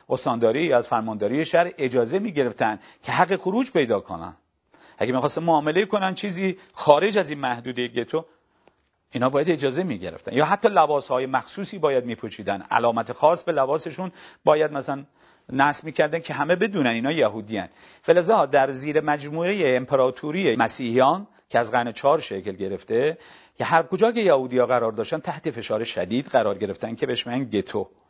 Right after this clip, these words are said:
خب، این فشار شدید هم عرض کردم علتش این بود که مسیحیان می‌گفتن شما یهودیان ما را اخراج کردید، شما یهودیان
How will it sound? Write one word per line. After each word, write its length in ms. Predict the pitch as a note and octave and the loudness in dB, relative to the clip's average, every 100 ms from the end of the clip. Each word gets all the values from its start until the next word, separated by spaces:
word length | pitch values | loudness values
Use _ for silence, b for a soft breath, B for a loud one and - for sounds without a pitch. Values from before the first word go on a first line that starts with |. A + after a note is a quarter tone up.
| b b b b b b b | b b b b b b b
خب، 220 | E3+ E3 | 6 6
این 160 | F#3+ C4 | 0 0
فشار 380 | G3 D#3 D#3+ D#3 | 0 4 2 4
شدید 320 | D#3+ F3 G#3 | 0 2 2
هم 140 | A3 | 4
عرض 280 | F#3+ A3+ E3 | 4 2 2
کردم 380 | C#3 B2 A#2+ A2 | 0 0 -2 -4
علتش 480 | C#3 D#3+ G#3 A3 - | 0 2 2 0 -8
این 100 | A3 | -8
بود 160 | G#3 - | -8 -4
که 240 | A3 A3 b b b b _ | -4 -4 b b b b _
مسیحیان 920 | A#2+ B2+ C#3 C#3+ E3 E3 F#3+ A#3 A3 - - | -14 0 0 0 -6 0 2 2 -4 -12 -6
می‌گفتن 280 | D#3 F3+ A3 | -2 -2 0
شما 320 | - G#3 A3 | 2 4 6
یهودیان 480 | F#3+ D#3+ D#3 D#3+ D3+ | 4 4 0 0 2
ما 180 | C#3 | 2
را 100 | B2 | 4
اخراج 400 | A2+ G#2 A2+ G#2 | 2 0 -4 -4
کردید، 260 | - A2 A2 | -6 -6 -6
شما 300 | - D#3+ G3 | -6 0 4
یهودیان 540 | D#3+ C3 B2+ B2+ C3 | 6 4 2 0 -2